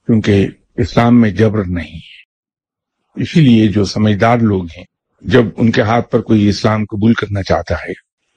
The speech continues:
تو اس سے تین بار رک رک کر پوچھ لیتے ہیں کہ آپ پر کوئی کسی قسم کا پریشر، کوئی جبر، کوئی لالچ تو نہیں کہ آپ اسلام قبول کریں، اور آپ اسلام کو قبول کر رہے ہیں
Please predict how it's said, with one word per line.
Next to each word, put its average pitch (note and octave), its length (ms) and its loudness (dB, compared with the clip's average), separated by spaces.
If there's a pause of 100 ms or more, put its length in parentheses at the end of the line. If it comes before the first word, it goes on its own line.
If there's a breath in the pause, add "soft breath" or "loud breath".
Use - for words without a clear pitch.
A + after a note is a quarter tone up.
(200)
تو A#2 80 2
اس A2 80 0
سے - 160 0
تین D3+ 400 4
بار F#2 280 -2 (420)
رک G#2+ 280 -2
رک - 140 -4
کر A2 120 0
پوچھ - 400 -2
لیتے - 240 -6
ہیں D2+ 160 -12 (440)
کہ - 160 -4
آپ B2+ 360 0
پر B2+ 160 0
کوئی C3+ 380 0
کسی A#2 280 0
قسم G#2+ 260 0
کا G2+ 120 0
پریشر، G2+ 520 -2
کوئی F#2+ 400 -6
جبر، G2+ 240 -2 (720)
کوئی G2+ 160 -2
لالچ G2+ 680 0 (760)
تو G#2 80 0
نہیں G2+ 540 2
کہ - 120 -4
آپ G2 240 0
اسلام G2 360 -2
قبول G2 320 0
کریں، G#2+ 220 -4 (760)
اور F2+ 220 -10
آپ F#2+ 220 0 (460)
اسلام G#2+ 480 0
کو F#2 160 -6
قبول A2 280 2
کر G2+ 140 -2
رہے F#2 260 0
ہیں G2 300 0